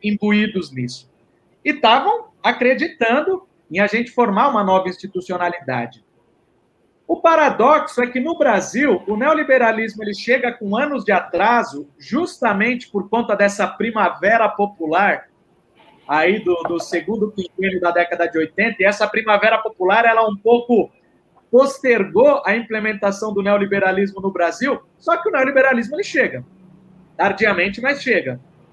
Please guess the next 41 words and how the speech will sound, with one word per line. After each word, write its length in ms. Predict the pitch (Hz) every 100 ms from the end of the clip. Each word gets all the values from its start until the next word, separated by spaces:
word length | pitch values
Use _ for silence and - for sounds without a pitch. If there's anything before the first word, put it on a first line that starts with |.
| - - _ -
E 60 |
aí 120 | 269
a 80 | 269
gente 220 | 262 285
começa 400 | 294 269 254 254
a 20 | 247
ter 280 | 214 226
uma 220 | 285 285 240
série 400 | - 220 262 220
de, 600 | 233 247 240 233 214 190
a 80 |
implementação 680 | 196 208 214 214 208 202 208
de 80 | 202
uma 160 | 196 190
série 320 | - 196 196
de 100 | 202
políticas, 840 | - 185 165 165 285 - - - -
né, 180 | 185
no 160 | 175 170
âmbito 360 | 196 196 196 175
nacional, 840 | 180 175 175 160 170 175 165 127 - - _ _ _
com 120 | - 180
Fernando 460 | 190 185 190 185
Collor 300 | 185 180 180
de 140 | 175 170
Mello, 360 | 156 185 240
posteriormente 640 | 226 196 196 185 180 180 -
com 60 |
Itamar 460 | 175 170 170 170 -
Franco, 360 | - 175 240 233
e 60 |
depois 420 | 196 180 - 240 233
aprofundado 760 | 226 226 - 190 175 254 269
no, 120 | 220
nas 200 | 196 180
duas 200 | 180 214
gestões 380 | 208 190 - 202
do 80 | 185
Fernando 320 | 185 180 190
Henrique 240 | 180 196 -
Cardoso. 540 | 180 170 156 254 269